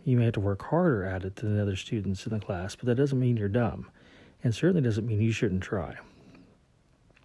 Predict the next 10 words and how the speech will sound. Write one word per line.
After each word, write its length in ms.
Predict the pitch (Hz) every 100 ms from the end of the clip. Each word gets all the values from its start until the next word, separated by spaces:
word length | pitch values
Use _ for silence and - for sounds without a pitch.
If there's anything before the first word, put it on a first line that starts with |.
| _ - -
Well, 160 | 110 98
for 140 | -
whatever 220 | 117 127
reason, 480 | 131 104 85 80 90 - - - - - - - _ _
I 200 | 87 95
took 280 | 113 123 -
the 100 | 139
initiative, 640 | 135 117 - 90 95 - - - -
and 320 | 127 107 98 95
I 460 | 101 101 117 110